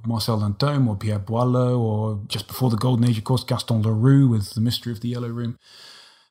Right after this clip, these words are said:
Those of us who were not intelligent enough to speak a second language are only just starting to learn about because there are new translations of these coming out. There's the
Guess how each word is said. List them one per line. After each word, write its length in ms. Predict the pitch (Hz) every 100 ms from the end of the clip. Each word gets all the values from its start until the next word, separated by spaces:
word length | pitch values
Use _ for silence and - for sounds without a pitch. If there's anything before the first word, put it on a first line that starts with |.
| _
Those 240 | - 165 123
of 80 | 120
us 120 | -
who 80 | 123
were 60 |
not 180 | 123 127
intelligent 500 | 120 139 143 120 120
enough 180 | 123 120
to 80 | 120
speak 240 | - 175
a 40 | 139
second 340 | 120 107 110
language 380 | 104 104 117 - -
are 160 | 147
only 160 | 147 131
just 240 | 107 -
starting 280 | - 123 113
to 100 | 107
learn 200 | 110 110
about 380 | 104 113 123 135
because 360 | 123 131 123 107
there 220 | 120 117
are 640 | 120 117 117 117 117 - _ _
new 320 | 143 117 135
translations 720 | 120 - 113 107 143 - 110 104
of 140 | 110
these 400 | 120 117 107 - -
coming 320 | - 107 110
out. 440 | 139 147 160 - - _ _ _ _ _ -
There's 280 | 117 104 113
the 380 | 117 110 110